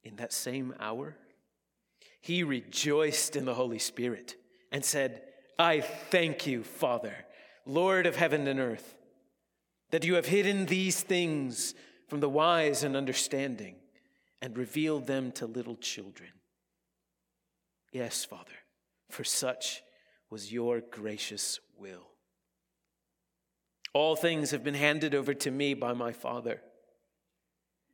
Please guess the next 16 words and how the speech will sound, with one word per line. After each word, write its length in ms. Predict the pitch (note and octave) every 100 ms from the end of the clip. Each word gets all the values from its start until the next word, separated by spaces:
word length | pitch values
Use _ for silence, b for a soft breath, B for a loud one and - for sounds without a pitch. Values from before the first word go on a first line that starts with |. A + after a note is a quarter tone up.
| _
and 180 | D3 C#3+
no 160 | D3 E3
one 280 | D3+ C#3 B2+
knows 400 | C#3 C#3 A#2 -
who 100 | B2
the 80 |
Son 440 | A#2 - D3+ D#3 D3+ B2
is 320 | A#2+ A#2 A2
except 460 | - - D3 C#3+
the 100 | -
Father, 460 | A2 G#2 F2+ - F#2 _ _ _ _ _ _ _ _ _ _ _ _ _ _
or 200 | D3+ D#3
who 80 | D#3
the 80 | C#3+
Father 480 | E3 E3+ E3+ C#3+
is 320 | B2 B2+ C3+